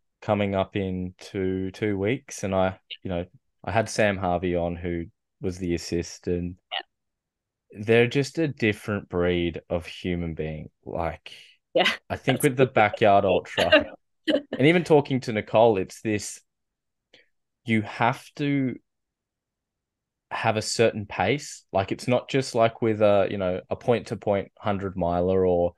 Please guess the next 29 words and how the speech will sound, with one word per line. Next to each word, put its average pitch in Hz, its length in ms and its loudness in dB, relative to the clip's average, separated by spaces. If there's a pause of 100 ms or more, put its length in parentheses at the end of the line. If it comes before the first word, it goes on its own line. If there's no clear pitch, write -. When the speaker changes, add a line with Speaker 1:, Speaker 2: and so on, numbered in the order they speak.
(720)
Speaker 1:
you 110 100 -6
know, 98 180 2 (160)
just, - 240 -6 (220)
you 92 80 -8
know, 87 100 0
I 92 80 6
did 92 180 -4
laps 95 340 2
around 92 540 -4 (180)
the 101 100 -6
university 95 540 0
track 113 260 4
for 101 80 -4
forty-eight 85 480 -6
hours 82 340 -10
that - 120 -12
you 92 100 -8
can 107 160 -4
take 101 220 0
Speaker 2:
Yeah. 180 80 -2
Speaker 1:
your 104 100 -8
time. 90 440 0 (380)
Speaker 2:
Yeah. 175 320 2 (160)
Speaker 1:
This 123 220 2
is 113 220 0
like, 101 280 4 (200)
if 107 220 -2
you're 127 140 4
slow, 120 600 6